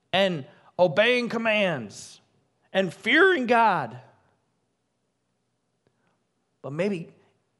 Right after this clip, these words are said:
it's that way because God's never truly captured our hearts.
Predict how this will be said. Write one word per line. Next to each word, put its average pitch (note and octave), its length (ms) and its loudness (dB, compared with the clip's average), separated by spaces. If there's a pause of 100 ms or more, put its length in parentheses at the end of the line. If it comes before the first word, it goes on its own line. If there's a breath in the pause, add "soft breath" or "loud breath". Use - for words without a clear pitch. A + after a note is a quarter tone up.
(100)
it's - 140 -20
that D3 180 -6
way E3 160 -6
because C#3+ 280 -14
God's D#3+ 320 -14
never D#3 220 -14
truly D3+ 360 -12
captured D3 520 -14
our A2 80 -14
hearts. - 600 -20